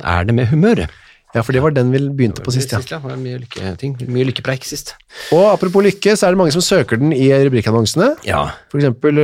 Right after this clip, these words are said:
Speaker 2: hun er ung pike, nitten år bare.
Speaker 1: Mhm.
Speaker 2: Det står ikke bare, da. Ønsker bra venninne.
Speaker 1: Men det er fint at det er ikke bare venninne, men bra venninne.
Speaker 2: En bra venninne, ja,
Speaker 1: Hun har
Speaker 2: det
Speaker 1: hatt
Speaker 2: skjønner jeg.
Speaker 1: mye dårlig, nå skal vi gjerne ha en bra en.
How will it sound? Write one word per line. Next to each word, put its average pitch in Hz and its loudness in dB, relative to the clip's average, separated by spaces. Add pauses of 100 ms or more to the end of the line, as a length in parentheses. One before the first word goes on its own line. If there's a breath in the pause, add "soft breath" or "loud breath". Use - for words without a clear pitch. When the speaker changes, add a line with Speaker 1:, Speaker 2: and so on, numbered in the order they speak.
(100)
Speaker 2:
hun 139 2
er 196 0 (300)
ung 147 2
pike, 156 2 (200)
nitten 143 2
år 123 2
bare. 190 2 (100)
Speaker 1:
Mhm. 143 2 (140)
Speaker 2:
Det - -8
står 80 -2
ikke 127 -2
bare, 104 0
da. 117 -2 (440 loud breath)
Ønsker 143 0
bra 107 2
venninne. 104 -2 (400)
Speaker 1:
Men 101 -2
det 131 2
er 123 0
fint 117 0
at 120 -6
det 117 0
er 113 -2
ikke 135 -4
bare 117 2
venninne, 127 0
men 143 0
bra 110 0
venninne. 127 -4
Speaker 2:
En 127 2
bra 160 2
venninne, - -4
ja, - -16
Speaker 1:
Hun 220 -4
har - 2
Speaker 2:
det 113 2
Speaker 1:
hatt 120 2
Speaker 2:
skjønner 147 0
jeg. 143 2
Speaker 1:
mye 139 2
dårlig, 165 0
nå 143 0
skal 135 -6
vi 135 2
gjerne 127 0
ha 87 0
en 92 -2
bra 76 -4
en. - -12